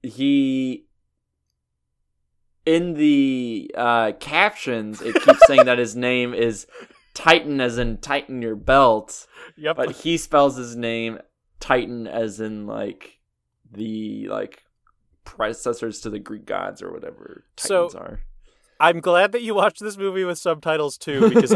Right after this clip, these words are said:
Speaker 2: I did the
Speaker 1: <laughs>
Speaker 2: first time that I watched it. And every time he says his own name, it is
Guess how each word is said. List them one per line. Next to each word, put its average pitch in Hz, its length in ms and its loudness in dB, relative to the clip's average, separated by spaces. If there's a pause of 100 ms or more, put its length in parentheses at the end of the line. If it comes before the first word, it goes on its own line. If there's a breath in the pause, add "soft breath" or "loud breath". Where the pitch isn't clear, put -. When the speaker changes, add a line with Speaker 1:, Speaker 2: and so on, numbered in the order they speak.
Speaker 2:
I 156 240 6
did 170 220 -2
the 156 100 -2
Speaker 1:
<laughs> - 0 -
Speaker 2:
first 147 340 -4
time 143 260 -2
that 143 140 -6
I 135 200 0
watched 127 420 -2
it. 110 200 -10 (460)
And 170 160 -8
every 180 280 -2
time 208 260 -2
he 180 100 -8
says 180 340 0
his 196 180 -6
own 190 300 0
name, 208 280 -2
it 165 180 -8
is 190 380 -2